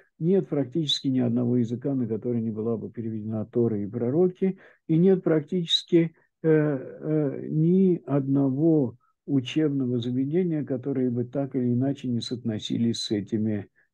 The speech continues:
э, <clears throat> э, с этими текстами. Может быть, я немножко утрирую, но, э, близко к, э, близко к истине, да? Вот. Так что, э, м, как бы подытоживая,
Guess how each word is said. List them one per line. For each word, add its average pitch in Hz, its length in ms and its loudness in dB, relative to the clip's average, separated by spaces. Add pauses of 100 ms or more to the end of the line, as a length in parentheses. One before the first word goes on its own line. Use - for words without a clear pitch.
э, 117 400 2
<clears throat> 139 480 0
э, 127 200 2
с 120 120 -2
этими 120 320 0
текстами. 113 420 -4
Может 160 260 -2
быть, 143 140 -4
я 143 140 0
немножко 143 340 -2
утрирую, 190 480 2
но, 208 240 -2 (340)
э, 151 300 2
близко 147 640 0
к, - 200 -12
э, 131 880 0
близко 135 440 0
к 127 120 -10
истине, 98 520 -8 (300)
да? 151 200 0 (300)
Вот. 123 340 2
Так 175 220 2
что, 180 260 4 (300)
э, 165 40 -4
м, 139 1040 -2
как 143 180 0
бы 135 120 -2
подытоживая, 185 880 0